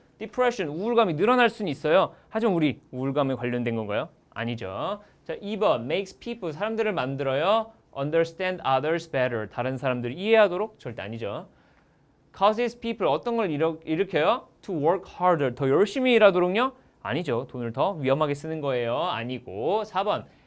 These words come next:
has a negative effect, 당연히 부정적인 효과가 있겠죠. 어, 근데 뭐예요? On intellectual abilities, 지능에 관련돼서. 자, 우리 근데 그렇게 생각할 수도 있어요. 아, 사회적 고립이 되어 있으니까 돈을 더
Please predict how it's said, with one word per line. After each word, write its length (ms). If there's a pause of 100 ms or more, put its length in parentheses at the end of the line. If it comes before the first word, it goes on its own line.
(120)
has 220
a 60
negative 680
effect, 580
당연히 640 (340)
부정적인 520
효과가 340
있겠죠. 760 (240)
어, 100
근데 220
뭐예요? 400 (120)
On 180
intellectual 840
abilities, 540 (280)
지능에 720
관련돼서. 760 (220)
자, 120
우리 180
근데 640 (200)
그렇게 220
생각할 320
수도 180
있어요. 520 (160)
아, 140
사회적 400
고립이 320
되어 240
있으니까 540 (240)
돈을 320
더 240